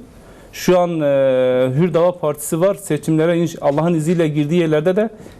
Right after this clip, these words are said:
e, büyük bir ses getireceğine inanıyorum. Halk da artık bunu gördü.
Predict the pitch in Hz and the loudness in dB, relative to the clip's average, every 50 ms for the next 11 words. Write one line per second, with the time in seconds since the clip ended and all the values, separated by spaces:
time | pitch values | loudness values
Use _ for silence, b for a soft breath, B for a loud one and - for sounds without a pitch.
0 | B B - 120 143 175 185 185 180 180 - - 175 180 170 - - 147 139 - | B B -2 0 2 2 0 0 -2 -4 -2 0 0 0 0 0 -2 -4 -4 -2
1 | - 143 143 139 151 156 170 151 131 120 117 117 123 131 139 175 214 - B B | -2 -2 0 0 0 0 0 0 0 0 0 0 0 0 0 0 -2 -2 B B
2 | B B B B B B - - 190 190 190 196 190 190 185 - 190 156 165 170 | B B B B B B 0 0 0 0 0 0 0 0 0 -4 -6 -4 -2 -2
3 | 180 185 147 143 160 151 147 147 139 185 196 | -2 -2 0 2 2 2 0 0 0 -2 -2